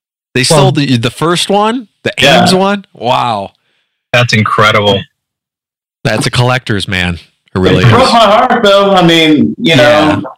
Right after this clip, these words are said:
Speaker 1: Sentimental value.
Speaker 3: And, uh, I got all of the others guitar, all the other guitars back except for that one.
Speaker 1: Jeez.
Speaker 2: Wow.
Speaker 1: Oh, how'd you get 'em back?
Speaker 3: They
Speaker 1: Like,
Speaker 3: didn't
Speaker 1: they
Speaker 3: offer
Speaker 1: tried
Speaker 3: any
Speaker 1: to pawn
Speaker 3: money
Speaker 1: 'em or something?
Speaker 3: So the other ones that showed up at Sam Ash,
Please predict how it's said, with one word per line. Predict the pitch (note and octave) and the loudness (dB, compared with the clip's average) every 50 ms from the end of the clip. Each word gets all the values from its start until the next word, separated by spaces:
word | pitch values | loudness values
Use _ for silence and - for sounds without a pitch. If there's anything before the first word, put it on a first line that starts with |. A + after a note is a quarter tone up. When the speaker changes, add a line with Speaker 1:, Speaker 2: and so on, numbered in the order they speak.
| _ _ | _ _
Speaker 1:
Sentimental | - - - C#3 B2+ A#2+ A2+ A2 A2+ A#2 A2 | -12 -6 -2 -2 -2 0 -2 -2 -2 -2 -2
value. | G2+ F#2+ F2 E2 E2+ E2+ E2+ E2+ E2+ E2 _ _ _ _ _ _ _ _ _ _ _ _ _ _ - - - - _ _ _ _ _ _ _ _ _ _ _ _ _ - | -2 -2 -2 0 -2 -2 -2 -2 -4 -6 _ _ _ _ _ _ _ _ _ _ _ _ _ _ -6 -6 -6 -6 _ _ _ _ _ _ _ _ _ _ _ _ _ -4
Speaker 3:
And, | C#3 D3 D3+ | -2 0 2
uh, | C#3+ C#3+ C#3 C#3 C#3 C#3 | 4 2 4 2 2 2
I | D3+ D3+ D3 D3 | 2 0 2 2
got | D#3 D#3+ G3 - - - - - | 2 2 2 2 0 0 0 0
all | C3+ D3 D#3+ D#3 | 2 2 2 2
of | C#3+ D3+ | 2 0
the | D3 D3 | 2 2
others | D3+ D#3+ D3+ C#3+ | 2 2 0 0
guitar, | C#3 C#3 A2+ - C#3 D3 D3 C#3+ C#3+ - - | 0 -2 -2 0 2 2 2 2 0 0 0
all | C#3+ D3+ D3+ | 0 0 2
the | D#3 D3 D3 | 2 0 2
other | D3 D3 C3 | 2 2 0
guitars | B2 A#2 - C#3+ C#3+ C#3+ C#3 G#2+ G2+ | 0 0 0 2 2 0 0 0 0
back | C3 C3 C3+ - - - - | 0 0 2 0 -2 -4 -4
except | A2+ A2+ - - C3+ C3 - - | -4 -2 -2 0 0 0 0 0
for | B2 | 0
that | A2+ A#2 A2 G#2 - | 0 2 2 0 0
one. | - - F2 - _ _ _ _ _ _ _ _ _ _ _ _ _ - - | -2 -4 -6 -10 _ _ _ _ _ _ _ _ _ _ _ _ _ -4 -2
Speaker 1:
Jeez. | - G2+ | 0 0
Speaker 2:
Wow. | G2+ G2+ G#2 G2+ F#2 - - - - - _ _ _ _ _ _ _ _ _ _ _ _ _ _ _ _ _ _ _ _ _ _ _ _ _ _ _ _ _ _ - | 2 2 2 0 0 -2 -6 -8 -8 -12 _ _ _ _ _ _ _ _ _ _ _ _ _ _ _ _ _ _ _ _ _ _ _ _ _ _ _ _ _ _ -2
Speaker 1:
Oh, | G#2+ A2+ G2 E2+ - - - _ _ _ | 0 0 0 -2 -4 -12 -16 _ _ _
how'd | - - C#3 C#3 C3+ | -6 -4 -4 -2 -2
you | D#3 | -2
get | C#3+ D#3+ D#3+ D3+ | -2 0 0 0
'em | C#3 B2+ | -2 0
back? | D3 D3 - - A2 | 0 0 0 2 0
Speaker 3:
They | G#2+ | 0
Speaker 1:
Like, | A#2 G#2+ F#2 | 0 0 -2
Speaker 3:
didn't | - - A2 G2+ | -2 -2 0 2
Speaker 1:
they | - | 2
Speaker 3:
offer | - - - E3 | 2 2 2 2
Speaker 1:
tried | E3+ E3+ D#3+ C#3 | 2 2 4 4
Speaker 3:
any | C3+ C3 | 4 4
Speaker 1:
to | |
pawn | C#3 D3+ E3+ | 4 2 2
Speaker 3:
money | F3 D3+ C#3 C3+ | 2 2 2 2
Speaker 1:
'em | C#3+ | 0
or | C#3+ C#3 | 0 0
something? | - - - A#2 A#2 D#3 D#3 | 0 0 0 0 0 0 0
Speaker 3:
So | C#3+ C#3 C3+ | 0 0 2
the | B2+ C3 | 2 2
other | D3+ F3+ E3+ E3 C#3+ | 2 2 2 2 2
ones | C3+ C#3 C3+ B2 | 2 0 2 2
that | A#2+ - - | 2 0 2
showed | - - D3+ C#3+ C#3+ D3 | 2 2 2 2 2 2
up | D3+ C#3+ C#3 | 2 0 0
at | B2+ A#2+ | -2 -2
Sam | - D#3 D#3+ D3+ C#3+ C3+ C3+ | 0 2 2 2 2 2 2
Ash, | D3+ D#3+ D#3+ D3 C#3+ C#3+ C#3 - - - - | 2 2 2 2 2 0 -2 -4 -6 -10 -12